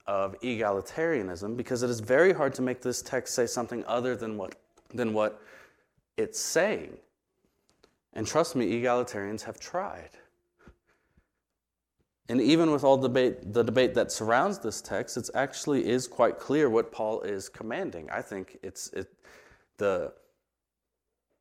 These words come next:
the main point, the command, is very clear. I think just modern ears and interpreters, just for whatever reason, for a variety,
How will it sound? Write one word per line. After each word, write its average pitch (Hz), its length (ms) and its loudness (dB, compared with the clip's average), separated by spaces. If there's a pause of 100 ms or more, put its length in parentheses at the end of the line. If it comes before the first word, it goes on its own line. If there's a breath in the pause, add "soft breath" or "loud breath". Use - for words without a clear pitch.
(240)
the 107 100 0
main 123 380 -2
point, 113 480 -4
the 104 140 -4
command, 107 840 -6
is 110 540 -2 (420)
very 117 400 2
clear. 113 640 -2 (1200)
I 131 120 4
think 131 240 0
just 120 120 0
modern 120 440 4
ears 104 480 -2 (720 soft breath)
and 127 160 0
interpreters, 113 680 -4
just 117 220 -8 (220)
for - 120 -2
whatever 135 440 6
reason, 123 480 -2 (1300 soft breath)
for 127 200 6
a 117 120 6
variety, 120 580 6